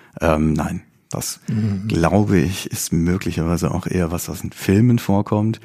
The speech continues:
Speaker 1: wo man
Speaker 2: Mhm.
Speaker 1: alles so verdichten muss, ne? Ein Film dauert eineinhalb Stunden, da muss dann auch irgendwas geschehen, da braucht man auch Wendepunkte.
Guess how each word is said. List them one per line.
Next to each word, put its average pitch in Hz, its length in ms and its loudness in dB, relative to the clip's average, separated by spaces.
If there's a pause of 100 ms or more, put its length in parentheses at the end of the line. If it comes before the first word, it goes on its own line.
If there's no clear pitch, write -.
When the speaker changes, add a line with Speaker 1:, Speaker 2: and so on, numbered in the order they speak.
(240)
Speaker 1:
wo - 100 -4
man 87 120 4
Speaker 2:
Mhm. 78 60 2
Speaker 1:
alles 95 180 2
so 101 120 0
verdichten 98 640 -2
muss, 87 220 -6
ne? - 100 -10
Ein 87 140 -2
Film 90 180 -2
dauert 82 200 0
eineinhalb 82 300 -4
Stunden, 90 320 0
da 80 100 -6
muss 82 140 -6
dann 78 160 -6
auch 78 220 -8 (320)
irgendwas 98 380 2
geschehen, 104 420 4
da 98 60 4
braucht 90 220 0
man 80 80 -2
auch 85 160 -6
Wendepunkte. 92 720 0